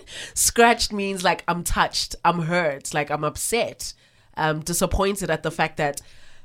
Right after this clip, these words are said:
n-, nobody's making noise about this very clear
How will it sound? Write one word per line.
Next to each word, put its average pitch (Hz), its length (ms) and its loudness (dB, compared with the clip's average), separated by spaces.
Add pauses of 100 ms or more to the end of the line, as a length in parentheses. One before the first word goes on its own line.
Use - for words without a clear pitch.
(160)
n-, 165 240 -6 (180)
nobody's 208 480 4
making 196 480 -2
noise 151 640 -2 (220)
about 151 480 0
this 147 220 -2
very 170 1000 0
clear 165 500 -2